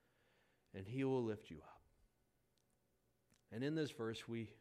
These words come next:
we have this promise. And it's a promise of grace. See, when when we're all about ourselves, when we're all about our pleasures, all we are trying to do is lift ourselves up. But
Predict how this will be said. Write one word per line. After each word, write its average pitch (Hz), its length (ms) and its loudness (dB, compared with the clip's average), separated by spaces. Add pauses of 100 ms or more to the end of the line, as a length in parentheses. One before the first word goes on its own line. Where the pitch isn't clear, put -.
(120)
we 107 120 -6
have 113 300 -2
this 110 160 -4
promise. - 760 -14 (2500)
And 117 120 0
it's 123 160 0
a 123 40 -4
promise 151 560 -2
of 104 160 -8
grace. - 760 -14 (1600)
See, - 160 -4
when 123 300 2 (300)
when 131 120 2
we're 139 160 6
all 170 260 8
about 139 260 8
ourselves, 104 600 2
when 117 120 0
we're 117 140 4
all 147 200 8
about 123 300 6
our 123 180 4
pleasures, 117 800 0
all 151 280 4
we 160 140 4
are 139 100 4
trying 131 480 -2
to 127 140 -4
do 113 320 -2
is 101 160 0
lift 120 420 -2
ourselves 131 640 2
up. 98 240 0
But 101 220 -6